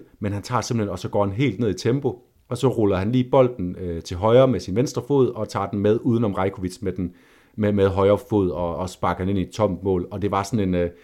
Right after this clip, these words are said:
det var også sådan en legende, kælende detalje i en, øh, i en en-mod-en situation med målmanden. Det kræver noget, noget mod, og, og i særdeleshed også noget, øh, noget coolness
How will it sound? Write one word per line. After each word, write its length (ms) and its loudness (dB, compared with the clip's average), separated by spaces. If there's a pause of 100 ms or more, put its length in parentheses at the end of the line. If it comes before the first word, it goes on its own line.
(320)
det 80 -4
var 60 2
også 140 -2
sådan 160 2
en 40 -2
legende, 380 4
kælende 400 0
detalje 540 0
i 200 -2
en, 140 0
øh, 380 -4
i 100 -2
en 120 -2
en-mod-en 460 4
situation 380 -4
med 80 0
målmanden. 440 0
Det 100 -6
kræver 300 4
noget, 280 2 (320)
noget 200 0
mod, 220 6
og, 220 -2
og 220 -6
i 60 -6
særdeleshed 480 -4
også 220 -2
noget, 280 -2 (160)
øh, 80 -12
noget 160 -4
coolness 440 -2